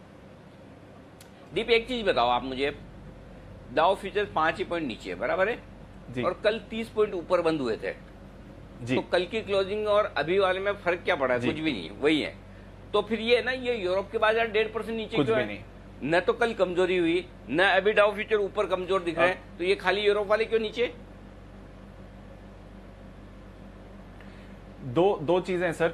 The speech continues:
Speaker 2: कल यूरोप एक परसेंट तेज बंद हुआ था, तो शायद एक थो-, छोटा सा आप adjustment कह सकते हैं क्योंकि अमेरिका flat था तो, और दूसरा कल जो
Speaker 1: हम्म।
Speaker 2: यूरोप का डेटा आया था सर, वो बहुत चिंताजनक था। जो उनकी manufacturing एक्टिविटी है वो सर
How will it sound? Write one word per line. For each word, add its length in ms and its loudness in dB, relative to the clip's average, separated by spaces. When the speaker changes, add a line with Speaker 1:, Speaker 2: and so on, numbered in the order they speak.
Speaker 2:
कल 140 6
यूरोप 500 4
एक 220 0
परसेंट 380 2
तेज 300 4
बंद 260 2
हुआ 120 4
था, 140 0
तो 140 -2
शायद 280 4
एक 220 0
थो-, 260 -4
छोटा 260 2
सा 120 2
आप 100 0
adjustment 500 0
कह 100 2
सकते 260 -4
हैं 80 -6
क्योंकि 200 0
अमेरिका 400 2
flat 340 0
था 60 -4
तो, 240 -4
और 180 6
दूसरा 380 2
कल 260 4
जो 120 2
Speaker 1:
हम्म। 100 4
Speaker 2:
यूरोप 300 2
का 80 2
डेटा 380 2
आया 180 2
था 140 -6
सर, 200 -4
वो 120 -2
बहुत 340 -4
चिंताजनक 640 -4
था। 100 -2
जो 140 -6
उनकी 200 -6
manufacturing 760 -2
एक्टिविटी 480 -4
है 60 2
वो 160 -2
सर 220 -4